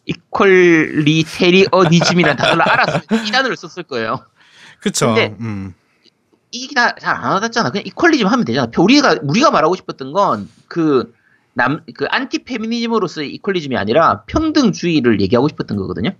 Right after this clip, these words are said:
Speaker 1: 그러니까 남녀 평등을 요구하는 페미니즘은 찬성을 하는데 여성 우월주의를 자-, 그 쪽으로 가는 페미니즘은 싫다. 이 얘기를 하는 거예요. 그러니까
Speaker 2: 음.
Speaker 1: 그렇게 좀 이해해 주셨으면 하고요.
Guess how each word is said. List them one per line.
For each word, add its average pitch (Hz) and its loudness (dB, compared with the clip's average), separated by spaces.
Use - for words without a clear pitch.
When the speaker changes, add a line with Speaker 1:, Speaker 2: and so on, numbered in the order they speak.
Speaker 1:
그러니까 - -2
남녀 240 0
평등을 247 2
요구하는 180 2
페미니즘은 185 0
찬성을 165 0
하는데 160 0
여성 220 4
우월주의를 165 0
자-, - -8
그 110 2
쪽으로 156 2
가는 135 2
페미니즘은 147 -4
싫다. 165 -4
이 233 2
얘기를 240 0
하는 151 -2
거예요. 101 -2
그러니까 123 0
Speaker 2:
음. 98 -6
Speaker 1:
그렇게 233 2
좀 135 2
이해해 123 6
주셨으면 165 -2
하고요. 117 0